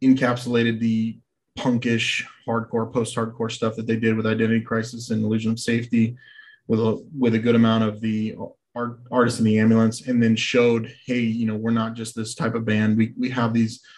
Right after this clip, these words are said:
other elements, these other, um, instrumental, um, things that we can do," and,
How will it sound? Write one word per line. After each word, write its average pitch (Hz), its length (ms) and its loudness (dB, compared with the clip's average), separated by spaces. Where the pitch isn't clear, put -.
other 117 240 2
elements, 110 480 2
these 113 200 -4
other, 107 460 -2
um, 104 340 -4
instrumental, 113 880 2
um, 101 420 -12
things 117 240 0
that 110 80 -6
we 117 100 -4
can 113 180 -2
do," 117 580 -2
and, 107 680 -4